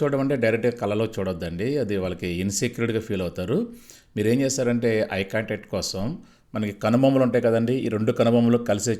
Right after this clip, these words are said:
చోట ఈ నుదురు ఉంటుంది కదా, ఆ పాయింట్లో చూస్తే ఏమవుతుంది అంటే వారికి చూ-, ఎదుటి వాళ్ళకి వాళ్ళ కళ్ళలో చూసినట్టు ఉంటుంది, కానీ అంత ఇబ్బందిగా ఏం ఫీల్ అవ్వరండి.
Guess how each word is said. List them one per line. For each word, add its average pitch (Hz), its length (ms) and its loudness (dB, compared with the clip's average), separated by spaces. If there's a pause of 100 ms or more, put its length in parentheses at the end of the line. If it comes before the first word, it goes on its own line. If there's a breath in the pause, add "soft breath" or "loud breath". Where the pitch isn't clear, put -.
చోట 90 380 0
ఈ 101 60 -4
నుదురు 110 220 2
ఉంటుంది 107 260 0
కదా, 123 300 2 (400 loud breath)
ఆ 101 60 0
పాయింట్లో 120 480 0
చూస్తే 127 320 -2
ఏమవుతుంది 110 460 -2
అంటే 95 520 -4 (200)
వారికి 135 520 -2
చూ-, 151 120 -4
ఎదుటి 143 180 2
వాళ్ళకి 131 460 4
వాళ్ళ 120 180 4
కళ్ళలో 123 460 2
చూసినట్టు 123 340 -2
ఉంటుంది, 113 520 0 (340 loud breath)
కానీ 135 140 0
అంత 135 320 -2
ఇబ్బందిగా 127 480 2
ఏం 123 140 2
ఫీల్ 101 280 -4
అవ్వరండి. 73 300 -10